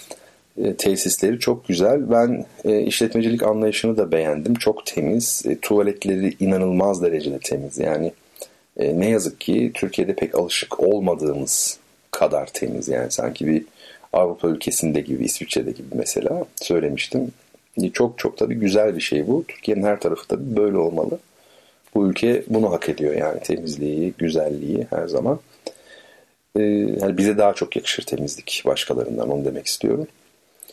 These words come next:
Çok güzel bir, e, manzara görüyorsunuz. Bir sonraki fotoğrafa baktığınızda bu defa öbür yönü çektim. E, şimdi bu üç-, üçüncü fotoğrafa baktığımızda da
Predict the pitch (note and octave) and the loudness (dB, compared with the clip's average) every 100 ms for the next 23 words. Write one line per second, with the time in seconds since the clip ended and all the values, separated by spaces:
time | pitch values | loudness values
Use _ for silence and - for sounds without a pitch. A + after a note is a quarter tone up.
0 | _ _ _ _ - - - D3+ D3+ D3 | _ _ _ _ -20 -14 0 0 2 2
1 | D#3+ E3 C#3 C3 D3 - A#2 A#2 A#2 A#2 | 4 4 4 2 2 2 2 4 4 4
2 | B2 A2 F#2 F2 G2+ G2 E2 - A2+ A2+ | 4 4 2 4 2 4 2 0 0 2
3 | A#2+ - A2+ G#2+ G2+ G#2 G2+ G2+ - G2+ | 0 2 2 2 0 -4 -2 0 4 2
4 | F#2+ G2+ G2 - - F2 - F#2 F2+ E2 | 4 2 0 0 2 2 0 0 2 0
5 | F2+ A#2 C#3+ B2+ G2+ - - A2+ A2+ F#2+ | 2 2 2 2 0 2 4 4 4 2
6 | D#2+ D2 - - - - - A#2 - - | 0 -4 -8 -4 -4 -2 -4 -4 -6 -16
7 | _ _ - - _ _ _ _ _ A2+ | _ _ -18 -18 _ _ _ _ _ 0
8 | G#2+ G#2 - B2+ B2+ A#2+ - A#2+ A#2 - | 0 2 2 4 4 2 2 2 2 -2
9 | - - C#3 C#3 C#3 A2 G2 F2+ F2+ F2 | -6 2 4 4 0 2 4 4 2 2
10 | F2+ - G2+ F#2+ F#2 G2+ A2 F3 | 0 2 0 2 2 2 4 2